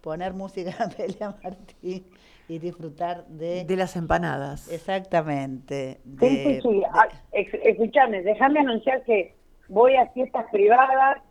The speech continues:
Speaker 3: este,
Speaker 1: Epa,
Speaker 3: con,
Speaker 1: epa.
Speaker 3: con, con mis hijos a
Speaker 1: Ah.
Speaker 3: hacer eventos privados, este, tranquila, ¿eh? Este, así que, bueno, ahí,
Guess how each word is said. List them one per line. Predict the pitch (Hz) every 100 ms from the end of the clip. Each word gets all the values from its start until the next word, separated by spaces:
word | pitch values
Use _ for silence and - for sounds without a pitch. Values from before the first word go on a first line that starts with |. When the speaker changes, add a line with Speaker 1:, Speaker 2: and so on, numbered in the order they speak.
| _ _ _ _ _
Speaker 3:
este, | - 180 180 190 175 175 170 165 160 - _ _
Speaker 1:
Epa, | 165 180 - 156
Speaker 3:
con, | 151
Speaker 1:
epa. | 202 165 170 180 180 120 120 - 349 -
Speaker 3:
con, | - -
con | - 214 202
mis | -
hijos | 285 269 285 285 285 - _
a | -
Speaker 1:
Ah. | 180 160
Speaker 3:
hacer | 214 196
eventos | 180 202 202 -
privados, | 196 185 185 220 233 247 - _ - _ _ _ _ - -
este, | 170 170 - 170 160 165 160 - 196 -
tranquila, | 202 196 214 247 214 190 185 202
¿eh? | 240 285 226 _ _ _ _ _ _ _ _ _ _ _ _ -
Este, | 170 165 - 160
así | 160 185 170
que, | 180 175
bueno, | 208 170 -
ahí, | 208 226 202